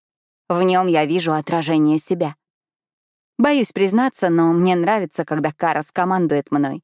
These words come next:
Изредка доставляет удовольствие быть исполнительной девочкой и наблюдать за его реакцией. Смотреть, как он заводится, когда я делаю все не так, как он того желает. «Вздумала играть?» «Поиграй с кем-нибудь другим»,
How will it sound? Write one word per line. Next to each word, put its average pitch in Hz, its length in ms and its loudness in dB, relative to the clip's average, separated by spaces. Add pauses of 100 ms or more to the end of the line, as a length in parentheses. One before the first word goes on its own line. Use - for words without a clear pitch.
(600)
Изредка 247 440 0
доставляет 220 540 0
удовольствие 170 560 0
быть 151 220 -4
исполнительной 165 720 0
девочкой 160 500 -2
и 156 60 2
наблюдать 156 480 0
за 156 80 0
его 147 160 0
реакцией. 160 680 -4 (460)
Смотреть, 175 540 0
как 170 180 -4
он 160 140 2
заводится, 156 560 -2
когда 151 320 -2
я 147 80 0
делаю 147 320 0
все - 180 -6
не 147 140 2
так, 160 320 -4
как 151 200 -6
он 156 120 2
того 151 180 0
желает. 160 540 -2 (420)
«Вздумала 170 640 0
играть?» 185 460 -2 (1200)
«Поиграй 254 460 2
с - 60 -10
кем-нибудь 196 460 2
другим», 185 540 0